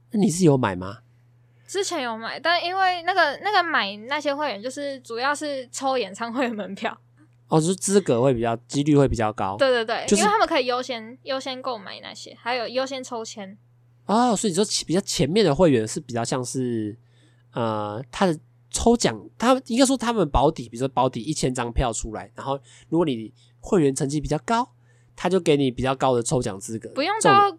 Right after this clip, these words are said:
Speaker 2: 高，因为每个会员都是平等的。
Speaker 1: 哦，是只要有参加会，啊，那些分级的差别大概会在哪里啊？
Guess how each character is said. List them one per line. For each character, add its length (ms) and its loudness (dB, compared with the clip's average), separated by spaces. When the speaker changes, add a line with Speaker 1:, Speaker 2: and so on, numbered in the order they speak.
Speaker 2:
高， 260 -2
因 140 -4
为 160 -4
每 100 -2
个 200 -6
会 160 -2
员 100 -10
都 80 -10
是 80 -10
平 260 -16
等 140 -12
的。 180 -20
Speaker 1:
哦， 100 2
是 160 -8
只 80 0
要 60 4
有 100 4
参 160 -2
加 100 0
会， 120 2
啊， 80 0
那 180 -2
些 160 4
分 240 2
级 180 -4
的 100 -2
差 220 0
别 140 -2
大 100 -2
概 80 -4
会 80 -2
在 160 -6
哪 160 -10
里 140 -18
啊？ 100 -20